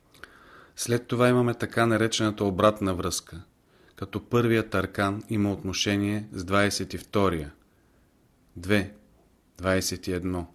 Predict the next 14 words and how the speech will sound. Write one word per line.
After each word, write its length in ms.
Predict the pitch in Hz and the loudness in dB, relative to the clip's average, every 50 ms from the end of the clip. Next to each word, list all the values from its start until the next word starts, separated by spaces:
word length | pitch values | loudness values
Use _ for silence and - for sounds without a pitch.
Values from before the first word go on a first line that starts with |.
| _ _ - | _ _ -2
три, 240 | 110 101 92 82 - | -2 -2 -2 -4 -6
двайсет, 760 | 87 80 90 95 92 90 87 82 - - 80 - - - - _ _ | -12 -6 0 2 2 2 2 0 -4 -6 -8 -12 -14 -20 -20 _ _
четири, 460 | - - 104 95 - - 85 76 73 - - - | 0 0 0 0 -2 -6 -10 -10 -12 -16 -18 -10
деветнайсет, 840 | - 87 80 80 - - 95 98 98 95 92 - - 95 - - - _ | -10 -8 -8 -8 -6 -4 -2 0 0 0 -2 -4 -6 -8 -12 -16 -20 _
пет, 220 | - 107 98 - - | -2 -2 -2 -2 -6
осемнайсет, 880 | 85 - - 85 85 87 90 95 95 92 - - - - - _ - - _ _ _ _ _ | -6 -6 -4 -4 -4 -2 0 0 0 0 -2 -4 -6 -8 -14 _ -20 -20 _ _ _ _ _
шест, 480 | - - - - 113 107 107 - - - | -6 -4 0 2 2 2 2 0 -4 -6
седемнайсет, 920 | - - - 92 87 87 87 92 98 98 98 95 - - 95 - - - - - | -6 -4 -2 -2 -2 -2 -2 0 0 0 0 0 -2 -4 -6 -8 -12 -20 -12 -8
седем, 460 | - - - 101 98 92 87 82 - - | -4 -2 0 0 0 0 -2 -4 -6 -6
шестнайсет, 840 | - - 90 - - - 92 92 92 90 - - 92 85 - - _ _ _ _ _ _ _ - - _ _ - - _ _ _ - - | -8 -6 -4 -4 -4 -2 -2 -2 -2 -2 -2 -4 -6 -8 -12 -16 _ _ _ _ _ _ _ -20 -20 _ _ -20 -20 _ _ _ -2 -2
осем, 340 | 101 98 - - 90 82 | 0 0 0 -2 -4 -6
петнайсет, 800 | - - 90 - - 95 92 90 87 - - - 85 - _ - _ _ _ _ | -6 -8 -10 -6 -4 -4 -2 -2 -2 -4 -6 -8 -10 -14 _ -20 _ _ _ _
девет, 560 | 92 85 95 98 98 98 95 - - - - - _ | -6 0 2 2 2 2 0 -4 -8 -16 -20 -14 _
четиринайсет, 960 | - 107 101 - 104 98 98 95 95 95 95 92 90 - - 87 - _ _ | -8 -8 -6 -4 -2 -2 0 2 2 2 0 0 -2 -6 -8 -10 -14 _ _